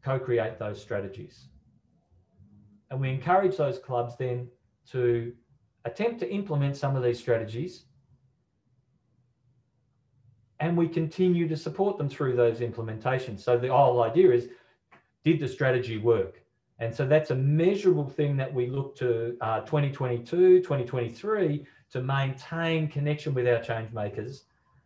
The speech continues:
um, to ensure that we have a, a good sense of, um, of, of the success or, or not of, of these strategies.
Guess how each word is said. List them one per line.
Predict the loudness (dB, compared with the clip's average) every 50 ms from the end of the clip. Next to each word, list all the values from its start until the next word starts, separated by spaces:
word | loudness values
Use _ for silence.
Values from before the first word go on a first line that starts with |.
| _ _ _ -8
um, | -4 -2 0 2 2 2 2 0 -2 -2 -6 -10 -14 _ _ _ _ _ _ _ -8
to | -2 2 4 4 4 2 0 -4 -4
ensure | -6 -6 -6 -6 -4 0 2 4 4 4 4 2 2
that | 2 0 0 0
we | -4 -6 -6 -4
have | -2 -2 -2 -2
a, | -4 -4 -2
a | -2 -4
good | -2 -2 -4 -4 -4
sense | -4 -4 -4 -4 -4 -4 -4 -2
of, | 0 0 0 -2 -2 -6 -10 _ _ _ _ _ _ _ _ _ -16
um, | -10 -8 -6 -4 -4 -4 -4 -6 -8 -8 -14 -18 _ _ _ _ _ _ _ _ _ _ _ _ _ _ _ _ _ _ _ _ _ _ _ _ _ _ _ _ _ _ _ _ -4
of, | -2 -2 -2 -4 0 0
of | 2 2 0 -2 -6
the | -8 -8
success | -8 -8 -12 -14 -12 -6 -6 -6 -6 -6 -6
or, | -8 -8 -6 -6 -8 -8 -4
or | -4 -2 -2 0
not | 2 2 4 2 2 0 0
of, | -2 -2 -2 -2 -8 -8 -4
of | -4 -2 -2 -4
these | -8 -8 -8 -8
strategies. | -4 -4 -4 -4 -4 -8 -10 -12 -12 -14 -20